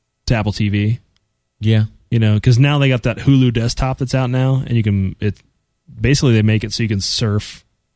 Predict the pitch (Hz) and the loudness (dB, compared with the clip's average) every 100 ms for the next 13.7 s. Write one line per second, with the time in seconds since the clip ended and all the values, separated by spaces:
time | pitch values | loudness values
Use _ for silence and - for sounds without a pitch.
0 | _ - 202 143 139 117 131 139 - 117 | _ -2 -2 0 -2 -2 -4 -4 -4 -4
1 | 104 - 113 107 113 117 117 117 117 - | -4 -4 -4 -4 -6 -6 -8 -8 -8 -6
2 | 131 123 110 104 120 113 101 117 113 123 | -2 -2 -2 -2 0 -2 -4 -4 -4 -6
3 | - 110 101 90 82 - - 135 196 175 | -4 2 2 2 -2 -8 -4 0 0 0
4 | 170 151 - 131 147 147 - 131 - 131 | 0 0 4 6 6 4 2 0 2 2
5 | 123 - _ _ _ _ _ _ _ _ | 0 -4 _ _ _ _ _ _ _ _
6 | - 143 127 - 151 147 127 120 127 120 | 0 2 2 2 4 4 4 4 4 4
7 | 113 107 101 113 131 107 95 - _ _ | 2 2 0 0 0 0 -2 -8 _ _
8 | _ - 143 - 127 117 107 - 104 - | _ -4 -4 -2 0 0 0 -4 -8 -2
9 | 127 120 - 131 127 120 110 104 101 - | 0 2 2 2 4 4 2 0 -2 -4
10 | - 175 143 214 220 151 151 127 - 131 | 0 2 2 2 2 2 0 0 -2 0
11 | 151 156 123 117 110 - - _ _ - | 2 4 4 2 2 -2 -14 _ _ -4
12 | - 127 110 101 - 101 - - 101 92 | 2 2 2 0 -6 -10 -10 -10 -10 -12
13 | _ _ 98 85 - 78 | _ _ 0 0 0 -4